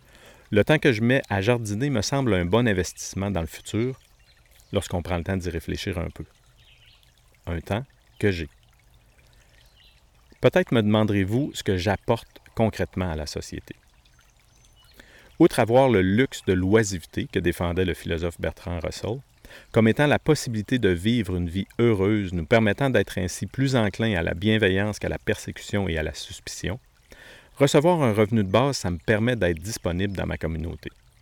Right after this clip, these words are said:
aider des amis, mais aussi des inconnus puis des entreprises du coin.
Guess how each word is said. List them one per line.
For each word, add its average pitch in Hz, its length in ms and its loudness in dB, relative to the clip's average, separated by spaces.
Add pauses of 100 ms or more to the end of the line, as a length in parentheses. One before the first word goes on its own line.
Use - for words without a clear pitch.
(420)
aider 95 240 2
des 92 180 -2
amis, 85 240 -4 (720)
mais 110 80 6
aussi 120 240 4
des 127 280 4
inconnus 127 540 4
puis 120 120 -4
des 110 160 4
entreprises 98 500 -2
du - 80 -18
coin. 80 180 -14